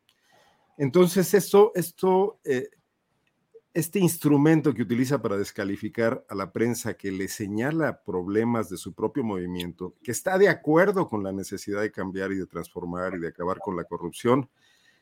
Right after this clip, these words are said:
él lo revira y lo toma como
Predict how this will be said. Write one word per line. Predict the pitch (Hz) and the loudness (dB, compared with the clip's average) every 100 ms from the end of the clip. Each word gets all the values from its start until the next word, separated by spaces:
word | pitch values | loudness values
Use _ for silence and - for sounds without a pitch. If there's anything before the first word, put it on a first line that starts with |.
| _ _ _ | _ _ _
él | 123 131 | 4 8
lo | 135 | 8
revira | 110 110 120 143 143 151 - _ _ _ | 8 4 6 6 4 2 -4 _ _ _
y | - | -10
lo | 98 101 | -8 -2
toma | 120 117 127 123 | 2 2 2 0
como | 117 110 120 127 151 | -2 -2 0 -2 -4